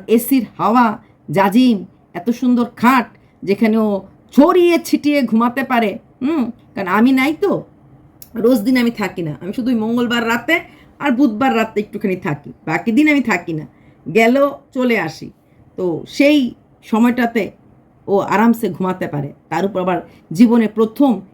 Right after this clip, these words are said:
এসির হাওয়া খাওয়ার পর সে বুঝতেই পারছে না এসিটা ত্রিশে দেবে না কততে দেবে। এসি তো কিনে ফেলেছে, এসির বিলের চিন্তায় ও রাত্রে ঘুমাতে পারে না। এসির হাওয়ায় ঘুমটা লেগে গেলেই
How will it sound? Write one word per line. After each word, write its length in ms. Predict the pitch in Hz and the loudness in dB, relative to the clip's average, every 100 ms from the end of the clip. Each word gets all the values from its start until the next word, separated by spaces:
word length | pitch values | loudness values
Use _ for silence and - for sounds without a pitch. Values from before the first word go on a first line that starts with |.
| _ | _
এসির 400 | - 214 254 214 | -4 -2 0 0
হাওয়া 380 | 175 185 175 - _ _ - | -2 -2 -2 -6 _ _ -2
খাওয়ার 220 | 226 233 | 2 2
পর 80 | 208 | 0
সে 120 | 220 | -2
বুঝতেই 440 | 196 233 - 330 | -2 -4 2 2
পারছে 340 | 330 277 - 254 | 2 -2 0 0
না 220 | 202 - _ _ | 0 -6 _ _
এসিটা 540 | - 208 269 254 240 226 - _ _ | -4 -2 0 2 2 0 -10 _ _
ত্রিশে 360 | - 294 - 359 | 2 4 4 2
দেবে 420 | 349 349 359 190 - _ | 2 2 0 -2 -8 _
না 60 | 196 - | -10 -4
কততে 320 | 247 262 233 | -4 -2 -2
দেবে। 280 | 175 160 156 - | -2 -4 -8 -2
এসি 240 | 240 233 | 0 2
তো 120 | 311 320 | 2 0
কিনে 280 | - 285 | 2 2
ফেলেছে, 500 | 269 269 285 294 185 - _ _ - | 2 0 0 0 -4 -6 _ _ 2
এসির 420 | 226 - 269 214 | 2 4 4 2
বিলের 560 | 170 175 214 277 330 - | -6 0 4 4 4 0
চিন্তায় 460 | 311 294 247 196 214 - - | 0 0 2 -2 -4 -12 -8
ও 80 | 196 | -2
রাত্রে 320 | 208 208 208 | -2 0 -2
ঘুমাতে 320 | 190 190 202 | 0 0 -2
পারে 220 | 180 156 | -2 -4
না। 140 | 156 - _ - - - | -6 -10 _ -20 -6 2
এসির 380 | 233 - 320 | 2 4 2
হাওয়ায় 480 | 254 - 220 269 190 - _ - | 2 -2 0 0 -2 -8 _ -2
ঘুমটা 360 | 175 294 302 294 | 2 2 2 2
লেগে 240 | 254 247 | 2 2
গেলেই 280 | 220 220 | 2 0